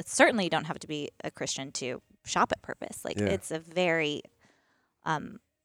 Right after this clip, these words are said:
Speaker 1: all welcoming, very inclusive environment, which I love. And the most important part of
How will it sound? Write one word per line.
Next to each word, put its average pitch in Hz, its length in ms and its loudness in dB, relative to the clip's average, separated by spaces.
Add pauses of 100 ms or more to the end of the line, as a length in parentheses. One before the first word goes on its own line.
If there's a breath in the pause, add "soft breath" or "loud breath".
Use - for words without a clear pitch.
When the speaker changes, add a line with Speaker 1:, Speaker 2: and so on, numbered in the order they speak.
(100)
Speaker 1:
all 175 260 4
welcoming, 151 760 -2 (120)
very 165 280 0
inclusive 151 480 -6
environment, 151 560 -8
which - 380 -6 (120)
I 160 80 0
love. 156 380 2
And 196 160 4 (540 loud breath)
the 214 100 10
most 220 320 10
important 214 340 2
part 175 220 4
of 165 140 0